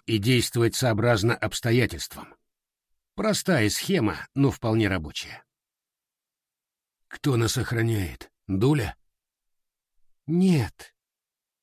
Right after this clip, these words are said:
Дуля выполнил свою часть работы. И уже наверняка докладывает казаку о том, что ополоумевший хряк готовится убить ратмана и полицейского чиновника,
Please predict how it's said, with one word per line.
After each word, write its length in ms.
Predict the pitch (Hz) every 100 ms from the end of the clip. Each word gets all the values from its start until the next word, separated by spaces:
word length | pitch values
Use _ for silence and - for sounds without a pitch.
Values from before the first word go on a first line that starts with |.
| _
Дуля 420 | 135 127 226 220 208
выполнил 520 | 226 190 165 131 110
свою 360 | - 120 117
часть 340 | - 107 92 113
работы. 540 | 104 87 82 - - _ _ _ _ _ _ _ _ _ _ -
И 120 | 85
уже 340 | 98 95 110 120
наверняка 680 | 113 113 113 113 101 131
докладывает 720 | 107 104 113 117 104 104 107
казаку 460 | - 98 107 101 117
о 120 | 101
том, 300 | - 139 104
что 340 | - 113 98 - - - -
ополоумевший 840 | 90 95 117 113 123 120 107 - 113
хряк 440 | - 123 131 - 95
готовится 560 | 92 117 113 110 -
убить 320 | 107 104 120 110
ратмана 480 | 107 107 127 117
и 80 | 107
полицейского 640 | 107 107 95 117 101 117 110
чиновника, 720 | - 120 131 85 65 -